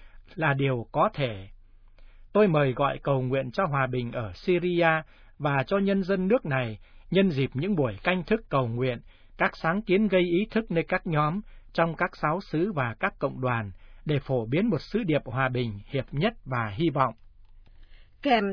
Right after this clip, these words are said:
Speaker 2: theo lời cầu nguyện là những hoạt động cho hòa bình, Đức Thánh Cha nói, "Tôi mời gọi anh chị em hãy ngỏ lời với những người can dự vào các cuộc hòa đàm để họ coi trọng các hiệp định và dấn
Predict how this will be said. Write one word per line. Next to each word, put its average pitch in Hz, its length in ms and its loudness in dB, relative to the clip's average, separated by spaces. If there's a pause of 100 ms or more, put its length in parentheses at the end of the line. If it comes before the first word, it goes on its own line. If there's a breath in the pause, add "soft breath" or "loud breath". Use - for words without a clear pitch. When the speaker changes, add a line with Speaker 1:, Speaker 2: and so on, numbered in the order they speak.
Speaker 2:
theo 320 180 2
lời 233 300 4
cầu 202 200 2
nguyện 185 360 0
là 208 220 0
những 180 260 -2 (120)
hoạt 208 220 0
động 185 160 -2 (100)
cho 294 200 2
hòa 214 160 2
bình, 185 320 -2 (120)
Đức - 160 -2
Thánh 233 300 2
Cha 240 180 2
nói, 214 380 -4 (540 soft breath)
"Tôi 349 140 8
mời 226 260 6
gọi 185 180 2
anh 311 300 2
chị 202 160 0
em 302 260 4
hãy 302 140 6
ngỏ 208 240 2
lời 185 260 2
với 196 160 2
những 285 260 2
người 202 160 4 (100)
can 285 220 4
dự 202 300 0
vào 180 200 2
các - 180 0
cuộc 190 160 2 (100)
hòa 190 160 2
đàm 175 360 -2 (340 loud breath)
để 185 160 0
họ 214 240 -2
coi 311 240 6
trọng 185 160 0 (100)
các - 160 0
hiệp 233 240 -2
định 185 240 -4 (260 soft breath)
và 185 100 0
dấn 196 260 -2